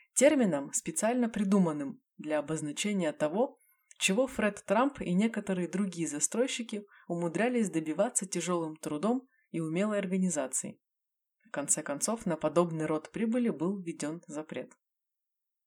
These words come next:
Строительство, которым занимался Фред Трамп, сейчас никого не привлекает. Качественные квартиры для людей со средним и низким достатком строить невыгодно. Да и государственные программы,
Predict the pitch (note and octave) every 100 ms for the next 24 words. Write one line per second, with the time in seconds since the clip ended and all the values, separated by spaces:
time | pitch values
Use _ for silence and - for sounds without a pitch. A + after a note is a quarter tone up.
0 | _ - - D3 A3+ B3 A3 D#3 D3 D#3+
1 | E3+ D#3+ D3+ D3+ D#3 D3+ C#3+ - - -
2 | C#3+ - - G#3+ C4 - - - - -
3 | - - D4 F#3 - E3+ G3 F#3 E3 D3+
4 | D3 C3+ B2+ - _ _ _ _ _ _
5 | _ _ E3 E3 E3+ - D3+ D3 C#3+ -
6 | D3 - B3+ C4 A3 G#3+ G#3 F#3+ A3 G#3+
7 | G3+ - G3+ F#3 F#3 F#3 F#3+ F#3+ - F3
8 | E3 - F#3 F#3 - E3 - - G#3+ A3
9 | G3 D#3+ C#3+ C3+ C3+ C3 - _ _ _
10 | _ _ _ - G#3+ C#4 F#3 E3+ D#3+ D#3+
11 | D#3 - D3+ D3 D3+ D3+ G3+ B3 B3 A#3